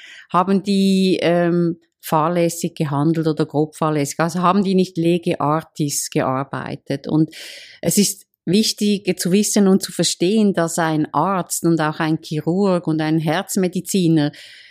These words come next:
die schulden ja nie ein Resultat. Die schulden uns nie, dass wir gesund den Operationssaal oder das Spital wieder verlassen. Das geht unter in der öffentlichen Diskussion,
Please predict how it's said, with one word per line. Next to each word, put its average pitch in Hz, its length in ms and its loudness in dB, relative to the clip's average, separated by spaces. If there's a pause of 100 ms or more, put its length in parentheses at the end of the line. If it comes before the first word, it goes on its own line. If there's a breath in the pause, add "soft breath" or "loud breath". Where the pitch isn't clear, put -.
(160 loud breath)
die 180 80 0
schulden 185 420 0
ja 170 220 2
nie 196 680 2 (120)
ein 175 160 0
Resultat. 170 760 -4
Die 165 80 -2
schulden 175 400 0
uns 160 260 0
nie, 180 580 0
dass 175 340 -6
wir 170 500 0
gesund 180 640 0
den 165 320 0
Operationssaal 170 1080 -2
oder 160 200 -6
das 160 240 -4
Spital 151 540 -4
wieder 156 220 -4
verlassen. 151 480 -2
Das 175 220 -4
geht 208 300 0 (500 loud breath)
unter 226 400 4
in 220 160 2
der 190 160 0
öffentlichen 180 600 0
Diskussion, 180 880 -4